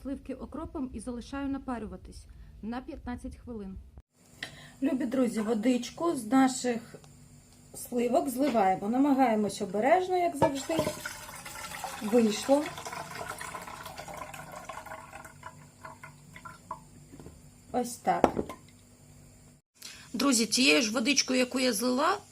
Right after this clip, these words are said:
знову залила, закип'ятила її, залила знову на п'ятнадцять хвилинок. Любі друзі, я зливаю воду третій раз у каструльку і вже будемо готувати розсіл. Так, дивіться, у мене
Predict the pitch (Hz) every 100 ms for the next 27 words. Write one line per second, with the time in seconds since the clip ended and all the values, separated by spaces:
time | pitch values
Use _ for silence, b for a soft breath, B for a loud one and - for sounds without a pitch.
0 | - 190 240 285 269 208 196 196 196 190
1 | 175 190 160 156 208 220 220 208 311 330
2 | 311 254 220 214 208 214 220 214 285 294
3 | 247 214 208 233 233 - - 214 190 170
4 | - - _ _ - - - B B 247
5 | 285 269 240 247 190 202 226 294 - 269
6 | 254 262 254 247 214 254 330 269 - 226
7 | 247 262 294 262 175 156 - - - -
8 | - - - - 208 214 214 208 - 220
9 | 208 233 233 - - - 202 202 294 311
10 | 262 240 214 214 202 220 247 226 220 -
11 | - 147 - - B B B B - -
12 | - - - _ _ - - B B B
13 | B - 214 - - 214 247 233 - -
14 | - 208 220 240 320 370 359 359 339